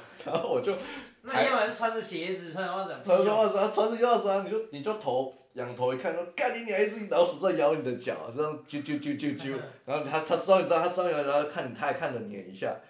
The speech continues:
Speaker 1: 然后就往上溜上去了。
Speaker 2: 靠。
Speaker 1: 有够扯！我们那上
Speaker 2: 每个人睡都这样子啊？该不会连舰长室也是这样子吧？
Speaker 1: 舰长室我不知道，舰长室我有，我，哎，我有进，进去过一次，
Speaker 2: 嗯。
Speaker 1: 很，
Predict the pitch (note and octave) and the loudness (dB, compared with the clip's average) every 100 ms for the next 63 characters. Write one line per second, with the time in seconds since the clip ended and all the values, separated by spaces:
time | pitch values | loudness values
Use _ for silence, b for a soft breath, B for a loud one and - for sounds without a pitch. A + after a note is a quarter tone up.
0 | B B - A2 D3 - A2+ A#2+ A#2 G#2+ | B B -10 -6 -4 -4 -6 -8 -8 -8
1 | G#2+ - G2 - _ _ b b b b | -10 -10 -16 -18 _ _ b b b b
2 | b - C#3 G#2+ - - C3 C3+ G3+ G3+ | b -18 -16 -16 -10 0 2 4 6 4
3 | - E3 B2 A2 - - G#2+ C#3+ F#3+ F#3 | 4 2 2 2 -2 -8 -6 -2 0 0
4 | G#3+ G3+ G#3+ A#3 G#3+ G#3+ G#3 F#3+ D#3 D#3 | -2 -2 -2 -2 0 -2 -2 0 -2 -2
5 | A3 A3+ A3 F#3+ A#3+ G#3+ F#3 C#3 C3 F#3+ | -4 -4 -6 -6 -6 -6 -6 -8 -10 -12
6 | D3+ B2+ D3 D3 C#3+ A#2+ - _ - D#3 | -12 -10 -10 -10 -10 -14 -20 _ -12 -8
7 | A#2+ A#2+ C#3 - - - - G#3 E3+ E3+ | -8 -8 -8 -8 -10 -8 -4 0 0 0
8 | D#3 C#3+ A2 - - G#2 - G#2+ G2+ F#2+ | -2 -2 -2 -6 -18 -20 -8 -2 -2 -2
9 | G#2 C3 - - D3 - - C#3 B2 A#2+ | -6 -8 -8 -14 -18 -20 -16 -14 -12 -8
10 | B2 G#2+ - - - - A2 A2 G#2 G2 | -6 -6 -8 -16 -20 -20 -20 -16 -12 -14